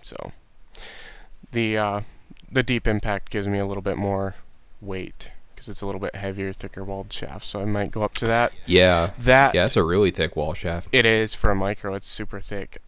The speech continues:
Speaker 1: If I, if I was doing the numbers right, I think I'll be pushing six,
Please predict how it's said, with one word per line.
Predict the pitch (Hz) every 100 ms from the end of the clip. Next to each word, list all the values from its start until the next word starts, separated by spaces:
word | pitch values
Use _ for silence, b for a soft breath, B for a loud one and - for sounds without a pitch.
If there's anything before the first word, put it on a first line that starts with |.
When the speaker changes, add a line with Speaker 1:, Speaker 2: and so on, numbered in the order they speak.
| - -
Speaker 1:
If | 117 - -
I, | 127 123 - - - -
if | 127
I | 131
was | 117 107 - -
doing | - 117
the | 104
numbers | 104 107 107
right, | 104 101
I |
think | 98 104 104
I'll |
be | 101
pushing | - 104 104 101
six, | - - - - -